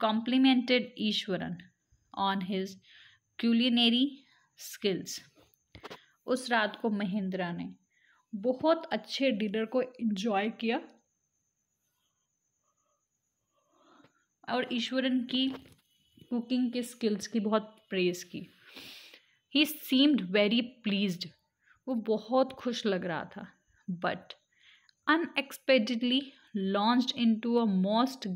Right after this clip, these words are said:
garish account involving the supernatural। लेकिन अनएक्सपेक्टेडली क्या हुआ कि वो एक सुपरनैचुरल अंधविश्वास की किसी बात में फंस गया। What was that?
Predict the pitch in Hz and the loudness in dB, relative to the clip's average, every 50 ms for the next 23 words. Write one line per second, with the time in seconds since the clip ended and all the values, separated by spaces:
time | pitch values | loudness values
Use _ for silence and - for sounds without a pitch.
0 | 180 202 190 185 185 202 202 - - 202 - - 185 165 170 196 214 - - - | 0 0 2 2 0 -2 -2 -4 -8 -6 -4 -4 -2 -2 -2 -4 -6 -6 -6 -4
1 | 214 208 202 190 190 185 175 175 175 185 190 196 196 208 226 226 - 262 240 254 | -4 -2 0 0 0 0 0 -2 -2 -4 -6 -6 -6 -8 -8 -6 -6 -6 -4 -2
2 | - 240 226 220 208 196 190 - - 240 - - - - _ _ _ _ _ _ | -2 -2 0 0 -2 -2 -4 -8 -10 -12 -12 -14 -16 -18 _ _ _ _ _ _
3 | _ _ _ _ _ _ _ _ _ _ _ _ _ _ _ _ _ - 214 214 | _ _ _ _ _ _ _ _ _ _ _ _ _ _ _ _ _ -4 -2 -2
4 | 214 208 - 240 226 - - 214 214 226 240 233 - - 240 220 - - 226 220 | -2 -2 -2 -2 -2 -2 -2 -2 0 0 -2 -2 -4 -6 -6 -6 -4 -2 -2 -2
5 | 226 214 - 233 220 208 180 180 180 175 - - - - _ _ _ _ _ _ | -2 -2 -4 -6 -4 -4 -4 -4 -6 -6 -8 -10 -14 -20 _ _ _ _ _ _
6 | - - 226 220 226 233 240 233 - - 233 226 - 240 240 233 214 202 202 202 | -10 -6 -4 -2 -2 -2 -2 -4 -6 -8 -8 -6 -4 -4 -2 -2 -2 -4 -6 -6
7 | - 233 226 220 220 196 214 214 220 208 220 214 214 - 202 190 185 190 185 - | -4 -4 -4 -4 -4 -6 -4 -4 -4 -4 -4 -6 -6 -6 -8 -8 -8 -8 -8 -8
8 | 214 196 208 208 196 214 208 190 185 170 170 - - 196 240 285 269 - - - | -8 -8 -8 -8 -6 -6 -6 -6 -6 -8 -8 -8 -6 -2 -2 -2 -2 -6 -16 -20
9 | _ _ _ _ _ _ _ _ - - - - 196 190 - 190 - - - 185 | _ _ _ _ _ _ _ _ -16 -6 -4 -2 -2 -2 -4 -10 -10 -12 -12 -12
10 | - _ _ _ _ _ _ _ _ _ _ _ _ _ _ _ _ _ _ _ | -16 _ _ _ _ _ _ _ _ _ _ _ _ _ _ _ _ _ _ _
11 | _ _ _ _ _ _ - 190 180 202 208 196 208 233 254 247 240 - 233 233 | _ _ _ _ _ _ -6 -2 0 0 0 0 2 2 2 2 2 2 0 0
12 | 247 240 | -2 -4